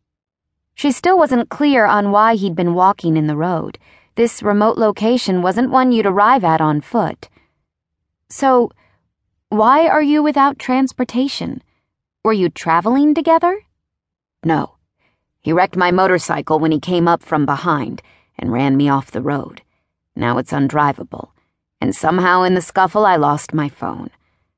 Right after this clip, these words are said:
I looked for his, but he doesn't seem to have one on him." "It's a miracle you're alive," she said, as she reached for her cell.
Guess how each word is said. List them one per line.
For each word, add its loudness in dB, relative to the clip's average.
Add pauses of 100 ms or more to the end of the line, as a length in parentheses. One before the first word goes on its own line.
(140)
I -4
looked -2
for -6
his, -2
but -8
he -4
doesn't -2
seem 0
to -4
have -2
one -2
on 0
him." -12 (640)
"It's -2
a 4
miracle 4
you're 4
alive," 2 (460)
she -8
said, -12 (480)
as -4
she -2
reached -4
for -6
her -10
cell. -8